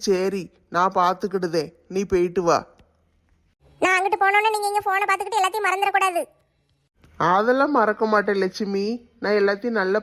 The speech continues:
Speaker 1: பாத்துக்கிடுவேன். நீ போயிட்டு வா, தைரியமா போ.
Speaker 2: பேசாம உங்க போனை என்கிட்ட கொடுத்துருங்க, ஆஃப் பண்ணி கையில வச்சுக்கிடுதே.
Speaker 1: வேண்டாம் வேண்டாம், நான் போனை உள்ள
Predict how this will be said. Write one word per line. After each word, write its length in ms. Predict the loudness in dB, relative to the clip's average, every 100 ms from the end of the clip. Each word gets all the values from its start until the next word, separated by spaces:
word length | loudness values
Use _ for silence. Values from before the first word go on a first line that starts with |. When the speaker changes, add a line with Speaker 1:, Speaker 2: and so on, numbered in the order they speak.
| 2
Speaker 1:
பாத்துக்கிடுவேன். 720 | 0 0 -4 -4 0 0 -2 -12 -10
நீ 80 | -8 0
போயிட்டு 320 | 0 0 0 2
வா, 100 | 2 0 -10 _ -2
தைரியமா 480 | 0 0 -2 -2 -2 0
போ. 120 | 0 0 -8 -20 _ _ _ _ _ _ _ _ -2
Speaker 2:
பேசாம 280 | 2 4 4
உங்க 120 | 4
போனை 160 | 6 6
என்கிட்ட 180 | 6 4
கொடுத்துருங்க, 360 | 2 2 2 0 0 0
ஆஃப் 120 | 0
பண்ணி 140 | 0 0
கையில 180 | 2 0
வச்சுக்கிடுதே. 380 | -2 -2 -2 -4 _ _ _ _ -20 -20 _ -20 _ 2
Speaker 1:
வேண்டாம் 360 | 2 4 4 4
வேண்டாம், 380 | 4 4 2 0 -10 -6
நான் 160 | -2 0
போனை 300 | 2 2 2 2
உள்ள 140 | 2